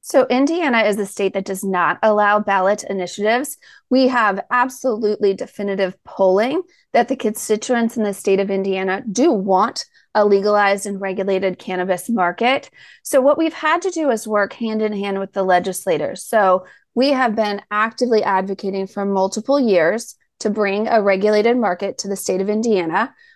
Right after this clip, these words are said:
We worked with both sides of the political aisle. We've worked in multiple chambers, obviously within the Senate and the House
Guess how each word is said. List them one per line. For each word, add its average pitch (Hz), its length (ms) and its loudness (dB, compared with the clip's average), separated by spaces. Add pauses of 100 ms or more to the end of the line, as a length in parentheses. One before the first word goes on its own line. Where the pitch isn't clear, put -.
(120)
We 240 120 4
worked 214 420 2
with 202 320 -2
both 226 240 4
sides 214 560 -2 (220)
of 220 120 0
the 214 80 -4
political 226 460 4
aisle. 208 540 2 (240)
We've 233 160 -2
worked 214 260 0
in 214 180 -2
multiple 208 360 -2
chambers, 208 640 -4
obviously 202 440 -4
within 196 320 -2
the 196 100 -2
Senate 208 560 -2
and 214 100 -4
the 208 60 -6
House 190 340 -4